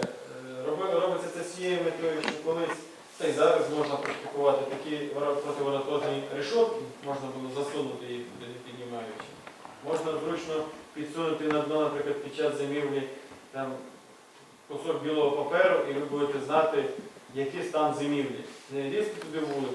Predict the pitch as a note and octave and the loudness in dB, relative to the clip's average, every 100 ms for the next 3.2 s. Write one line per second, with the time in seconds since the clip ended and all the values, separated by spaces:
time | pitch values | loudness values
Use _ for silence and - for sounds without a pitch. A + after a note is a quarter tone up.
0 | A#2+ C3 D3+ D#3+ D#3 D#3 F#3+ G3+ D#3 C#3 | -2 0 2 2 2 2 2 2 2 -2
1 | B2+ B2+ C3 E3 D#3 D3 C#3 C3+ - - | -4 -6 2 4 4 2 -2 -6 -8 -14
2 | - - C4+ G#3+ - E3 C#3 D3+ D3 C#3 | -18 -10 -8 -6 -8 -6 -2 4 4 4
3 | C#3 | 0